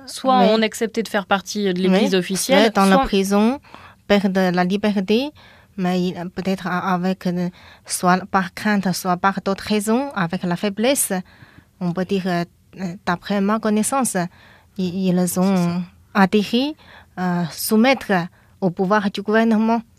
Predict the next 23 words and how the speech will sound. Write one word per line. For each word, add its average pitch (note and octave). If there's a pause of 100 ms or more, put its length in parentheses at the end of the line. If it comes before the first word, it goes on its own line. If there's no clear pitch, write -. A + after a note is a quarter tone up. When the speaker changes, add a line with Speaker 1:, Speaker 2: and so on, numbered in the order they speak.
Speaker 1:
Pour F3+
pouvoir G#3
continuer G#3
à G3+
faire G3+
Speaker 2:
Oui, G3
Speaker 1:
vivre G3+
Speaker 2:
oui. -
Speaker 1:
le G#3+
catholicisme. F#3+
Speaker 2:
Oui. F#3+ (460)
Mais G3+
au -
Speaker 1:
D'accord. G3
Speaker 2:
début, A3
c'est G#3+
leur G3
prétexte. - (500)
Oui. F#3 (640)
Speaker 1:
Alors, A3 (160)
quelles C#4
sont, E4+ (360)
euh, G3+